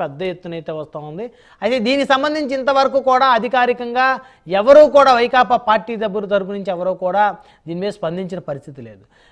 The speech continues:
రెండు రోజుల క్రితం వైఎస్ఆర్ జయంతి సందర్భంగా సాక్షాత్తు రేవంత్ రెడ్డి, తెలంగాణ ముఖ్యమంత్రి రేవంత్ రెడ్డి సైతం కూడా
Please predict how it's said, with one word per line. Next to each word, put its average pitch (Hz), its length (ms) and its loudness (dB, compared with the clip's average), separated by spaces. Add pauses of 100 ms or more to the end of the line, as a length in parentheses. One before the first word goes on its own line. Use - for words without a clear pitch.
(140)
రెండు 262 180 0
రోజుల 320 200 8
క్రితం 294 280 4
వైఎస్ఆర్ 277 440 4 (100)
జయంతి 247 440 0 (100)
సందర్భంగా 214 580 -4 (220)
సాక్షాత్తు 233 920 0 (140)
రేవంత్ 214 420 0
రెడ్డి, 185 240 -6
తెలంగాణ 185 360 -8
ముఖ్యమంత్రి 170 440 -12
రేవంత్ 165 220 -12
రెడ్డి 156 200 -14
సైతం 143 320 -16
కూడా 208 160 -14